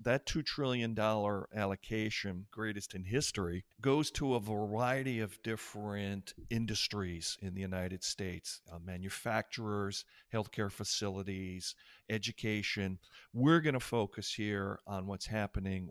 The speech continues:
with hud. So y-, it's not two trillion dollars we're talking about. It goes on to say here, "Of that two trillion dollar total, two hundred million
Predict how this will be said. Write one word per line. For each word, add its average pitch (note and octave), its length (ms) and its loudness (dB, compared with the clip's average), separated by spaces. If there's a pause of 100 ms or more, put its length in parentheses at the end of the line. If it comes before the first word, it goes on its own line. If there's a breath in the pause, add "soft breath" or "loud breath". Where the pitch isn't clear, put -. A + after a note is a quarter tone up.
with G2 200 -4
hud. E2+ 420 -2 (380)
So - 160 2
y-, G2+ 160 4 (120)
it's F#2 260 -4
not B2 220 0
two D3 180 2
trillion B2 480 4
dollars G2+ 420 2
we're G2+ 100 -6
talking F#2+ 480 -2
about. F2+ 400 -4 (600)
It F#2 160 -4
goes G2+ 180 0
on A#2 220 4
to G#2+ 80 -2
say A2 260 4
here, G#2 240 0
"Of A2 280 2
that G#2 260 2
two B2+ 100 0
trillion G#2+ 400 0
dollar F#2+ 340 0
total, C3 480 2 (300)
two F#3 200 2
hundred C#3 440 2
million G#2+ 720 4